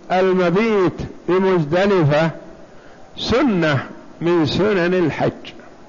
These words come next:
وكل يستدل رحمة الله عليهم، ولا حرج في هذا.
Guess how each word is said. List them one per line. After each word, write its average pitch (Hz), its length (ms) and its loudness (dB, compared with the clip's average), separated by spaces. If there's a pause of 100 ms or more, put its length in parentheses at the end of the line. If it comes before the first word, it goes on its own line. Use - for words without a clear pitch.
(1700)
وكل 233 520 2
يستدل 185 680 2
رحمة 147 380 0
الله 139 420 2
عليهم، 117 560 0 (1040)
ولا 226 280 0
حرج 143 320 0
في 120 280 -2
هذا. 104 420 -2